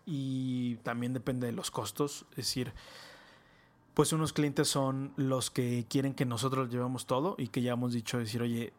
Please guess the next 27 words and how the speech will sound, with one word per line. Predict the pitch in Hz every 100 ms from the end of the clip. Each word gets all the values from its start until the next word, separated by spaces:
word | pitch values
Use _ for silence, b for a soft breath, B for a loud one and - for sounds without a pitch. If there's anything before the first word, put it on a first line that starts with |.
| -
mm, | 131 120 120 120
yo | 127
no | 131
te | 120
voy | 123 120
a |
llevar | 120 117 113
todo, | - 139 156 156 - -
sino | - 117 113 120 -
te | -
voy | 117 123
a |
ayudar | 120 120 120 135 147
a, | 135 -
a | 135 117
llevarlo | 113 113 127 143 147 147
lo | 120 113
más | 123 123
posible, | - 120 143 147 160 185 B B B B
pero | 127 127
es | 120
un | 135
trabajo | 120 113 113 120
conjunto". | - 127 160 156 147 170 240 b b b b b
Y | - 131
otro | 143 139 143
es, | 139 147 -